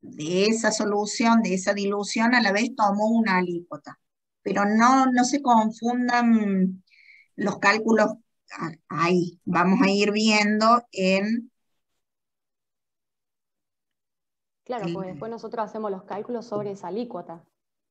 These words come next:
Speaker 1: Claro, ustedes tienen que ir siempre llevando a, ir viendo los, la-, las distintas diluciones.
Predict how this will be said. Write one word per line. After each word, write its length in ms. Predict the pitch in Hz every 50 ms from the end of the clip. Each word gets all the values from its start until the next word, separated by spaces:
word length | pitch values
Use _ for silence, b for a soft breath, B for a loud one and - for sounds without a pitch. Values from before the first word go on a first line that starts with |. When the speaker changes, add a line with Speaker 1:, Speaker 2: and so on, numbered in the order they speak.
| _ _ _ _ _ _
Speaker 1:
Claro, 300 | - 247 247 214 180 143
ustedes 240 | 135 - 190 202 233
tienen 260 | 233 233 233 226 220
que 160 | 220 196 185 185
ir 160 | 185 196 220
siempre 460 | - - 190 185 185 196 190 - -
llevando 500 | - - 165 160 165 170 175 175 180 202
a, 440 | 208 214 196 175 175 175 175 180 165 135 131 135 _ _ - 143 147 - _ _ -
ir 240 | 175 156 185 190 185
viendo 380 | 185 180 185 190 196 214 220
los, 180 | 214 196 180 143 156 151
la-, 220 | 151 151 147 147 147
las 180 | 147 156 165 -
distintas 460 | 170 180 185 185 175 185 185 185 -
diluciones. 640 | 185 180 165 170 170 170 - 208 185 170 165 165